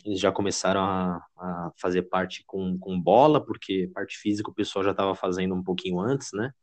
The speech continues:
Academia, esse tipo de coisa, todo mundo já, já aí com, com os devidos testes do, do covid também realizados. É, e, cara, o que, o que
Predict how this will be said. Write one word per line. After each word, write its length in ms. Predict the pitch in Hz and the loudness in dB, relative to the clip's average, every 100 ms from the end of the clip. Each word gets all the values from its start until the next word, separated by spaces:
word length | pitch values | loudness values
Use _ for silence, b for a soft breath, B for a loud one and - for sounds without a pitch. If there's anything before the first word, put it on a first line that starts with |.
| B B B B | B B B B
Academia, 640 | 95 90 82 101 117 107 | -2 0 2 4 6 6
esse 120 | 85 - | 4 -2
tipo 180 | - | -10
de 80 | 80 | -8
coisa, 380 | - 98 107 92 | 2 6 8 6
todo 180 | 92 90 | 2 2
mundo 220 | 87 87 | 0 0
já, 300 | 87 85 78 - 98 | 2 0 -2 -8 -4
já 120 | 85 | -2
aí 120 | 85 | -2
com, 300 | - 87 76 _ | -4 -10 -10 _
com 280 | - 80 80 80 87 | -18 -16 -16 -20 -18
os 100 | 90 | -6
devidos 420 | 80 87 87 85 | -2 -2 -4 -8
testes 480 | - 87 90 - 85 | 0 2 2 0 -8
do, 280 | - 85 76 _ | -4 -4 -4 _
do 140 | - | -14
covid 500 | - 82 - 95 92 | -4 -4 -4 -6 -6
também 300 | 92 90 90 | -8 -10 -10
realizados. 800 | 90 85 87 - 107 120 120 - - B B B B B - | -10 -10 -8 -6 -4 -4 -6 -8 -14 B B B B B -2
É, 560 | 104 101 101 101 98 | 2 4 2 2 0
e, 40 | 101 | 0
cara, 300 | - 104 98 | 2 4 4
o 60 | |
que, 460 | - 110 123 117 107 | 4 2 4 4 4
o 60 | 90 | 2
que 180 | - | -10